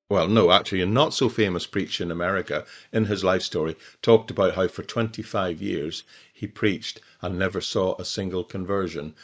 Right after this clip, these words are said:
And then one day, in the nineteen thirties, I think it was, or early in the nineteen forties, he preached a message in a small church, and a young man responded that day. And he pretty much never saw anybody else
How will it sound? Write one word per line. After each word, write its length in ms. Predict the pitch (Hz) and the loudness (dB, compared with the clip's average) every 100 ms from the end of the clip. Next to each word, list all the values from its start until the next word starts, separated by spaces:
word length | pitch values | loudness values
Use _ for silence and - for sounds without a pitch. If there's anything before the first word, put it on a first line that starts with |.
| - _ | -20 _
And 140 | 87 87 | -6 -2
then 160 | 92 | 0
one 260 | 92 123 139 | 2 2 2
day, 460 | 104 80 95 113 113 _ - | 2 4 2 0 -8 _ -10
in 200 | 87 82 | -8 -4
the 240 | 82 82 90 | -4 -6 -10
nineteen 540 | 92 95 104 - 113 | -10 -4 -2 0 -2
thirties, 520 | - 120 117 123 113 | 2 2 2 0 -2
I 60 | 117 | -4
think 260 | 127 113 | -4 -4
it 100 | 117 | -4
was, 380 | 127 117 127 127 | -2 0 0 -2
or 220 | 92 87 - | -4 -4 -4
early 440 | 107 98 95 - | -4 -4 -6 -8
in 220 | 107 104 | -8 -8
the 80 | 98 | -6
nineteen 360 | 104 104 101 95 | -4 -4 -4 -6
forties, 460 | - 101 98 98 - - - | -2 -2 -2 -6 -12 -20 -10
he 100 | 92 | -4
preached 400 | - 147 - - | 2 2 2 0
a 40 | |
message 380 | 104 90 92 80 | 0 0 -2 -4
in 80 | 80 | -4
a 80 | 78 | -4
small 380 | - 90 90 | -4 -2 0
church, 420 | 87 - 85 80 - - - _ | -2 -4 -4 -6 -12 -20 -20 _
and 120 | 101 | -2
a 60 | 85 | 0
young 380 | 82 87 92 90 | 0 0 0 0
man 260 | 87 85 | 0 -2
responded 580 | 82 - - 80 80 76 | -4 -8 -6 -4 -4 -6
that 300 | 78 73 - | -6 -8 -8
day. 360 | - 76 78 95 _ - - | -10 -8 -10 -16 _ -20 -10
And 120 | 110 | -2
he 120 | 113 113 | 0 2
pretty 340 | - 156 160 | 0 -2 -2
much 340 | 127 131 - | -2 -2 0
never 240 | 113 110 110 | 2 2 2
saw 300 | - 107 98 | -2 0 0
anybody 480 | 95 95 90 90 87 | -2 -4 -8 -6 -6
else 380 | 85 85 - | -6 -8 -12